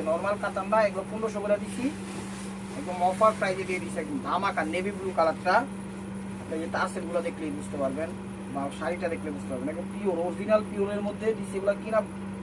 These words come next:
দুই হাজার, পঁচিশশো, তিন হাজার এক একটা শাড়ি। অফার প্রাইস দিচ্ছি হলো মাত্র পনেরোশো টাকায়, আর লাস্টে দেখাবো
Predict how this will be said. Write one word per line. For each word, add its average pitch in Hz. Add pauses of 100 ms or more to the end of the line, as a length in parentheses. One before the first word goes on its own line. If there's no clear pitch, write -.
দুই 196
হাজার, 202
পঁচিশশো, 202
তিন 226
হাজার 175
এক 165
একটা 165
শাড়ি। 156 (580)
অফার 202
প্রাইস 190
দিচ্ছি 196
হলো 202 (100)
মাত্র 190 (160)
পনেরোশো 202
টাকায়, 220
আর 175
লাস্টে 190
দেখাবো 185